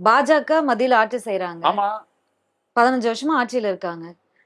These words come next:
Speaker 1: பாஜகவினுடைய, அதுவும் அ-, டெல்லி அதி உச்ச பாதுகாப்பு இருக்கக்கூடிய ஒரு இடத்துல கார் குண்டு வெடிப்பு சம்பவம் நடந்திருக்கு.
Speaker 2: ஆமா.
Speaker 1: பாஜக ஆட்சிக்கு பிறகு கிட்டத்தட்ட ஒன்பது சம்பவங்கள் நடந்துருச்சுன்னு சொல்றாங்க. அப்போ பாதுகாப்பு, நீங்க வந்து பாஜகவை கூட திட்ட வேண்டாம்,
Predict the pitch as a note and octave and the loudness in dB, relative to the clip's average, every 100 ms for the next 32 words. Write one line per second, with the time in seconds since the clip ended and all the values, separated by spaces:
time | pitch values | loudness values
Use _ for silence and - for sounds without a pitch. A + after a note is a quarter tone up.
0 | _ - G#3+ C4+ C#4+ D4+ C#4 C4 A#3+ A#3 | _ -2 2 4 4 4 4 0 0 0
1 | C#4 G4+ A#3 A#3 D#4 B3+ G#3 _ _ G3 | 2 4 2 2 2 2 0 _ _ -10
2 | F3+ A#3+ C#4+ D4+ F4+ A4 - - G3+ G#3+ | 2 4 4 2 2 0 -4 0 0 2
3 | D4+ C#4+ - F4+ C4 C4 C4+ C4 B3 A#3 | -2 -2 0 2 4 6 4 2 -4 -6
4 | G#3+ A#3 A3 G3+ A#3+ A3 B3 D#4+ - _ | -6 -2 0 2 0 -2 -4 -4 -8 _
5 | _ _ - A#3+ B3+ A#3 A#3 A3 G3+ G#3 | _ _ -2 2 2 0 -2 -2 -2 -8
6 | G#3+ G#3 G#3 F3+ E3 D3+ - A3+ B3+ D4 | -2 -2 -2 -4 -6 -6 0 0 2 2
7 | C#4 B3+ B3+ A#3+ A#3+ D4 B3 B3 C4+ B3 | 2 2 -2 -4 -4 -2 -4 -2 -2 2
8 | C4 C4 B3+ B3+ B3 A3 A3 A3+ G#3 A3 | 2 0 -2 -4 -4 -2 -2 -4 -8 -12
9 | A3+ F#3 F3+ D#3+ - G#3+ G#3+ D4 F4 _ | -10 -8 -8 -6 -6 -4 -2 -2 -4 _
10 | - - C#4+ F4+ G4 G4 F#4 E4+ C4 B3+ | -10 2 6 6 6 4 4 2 2 2
11 | B3+ C#4+ A#3+ D4 F#4 F4 E4+ B3+ F4+ C#4+ | 2 4 4 6 4 4 2 4 2 2
12 | C#4+ D4 C4 A3+ F#3+ | 2 4 2 -2 -6